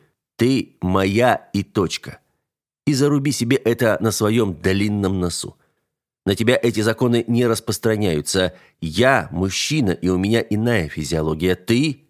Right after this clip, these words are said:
женщина. И не морочь мне раньше времени голову. Я пока еще не все детально обдумал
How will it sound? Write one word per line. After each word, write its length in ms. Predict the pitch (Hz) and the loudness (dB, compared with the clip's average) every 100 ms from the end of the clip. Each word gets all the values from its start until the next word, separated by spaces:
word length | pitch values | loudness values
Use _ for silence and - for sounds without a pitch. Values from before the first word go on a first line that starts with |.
| - | -8
женщина. 760 | 95 127 127 87 - 62 - - _ _ - | -4 -2 -2 -4 -6 -8 -10 -16 _ _ -2
И 80 | |
не 100 | 156 | 2
морочь 420 | 185 170 170 123 - | 4 4 2 0 0
мне 160 | 120 | 0
раньше 360 | 110 117 101 107 | 2 0 0 -2
времени 420 | 101 107 101 98 | 0 0 0 -2
голову. 540 | 90 90 85 95 90 - _ _ _ - | 0 2 2 2 0 -4 _ _ _ -4
Я 120 | 98 | -2
пока 200 | 95 104 | -2 0
еще 240 | 101 - 98 | 0 0 -2
не 160 | 104 | -2
все 200 | 92 101 | -2 -4
детально 480 | 87 95 104 98 101 | -2 0 0 2 0
обдумал 500 | 98 113 156 120 92 | 0 0 2 2 0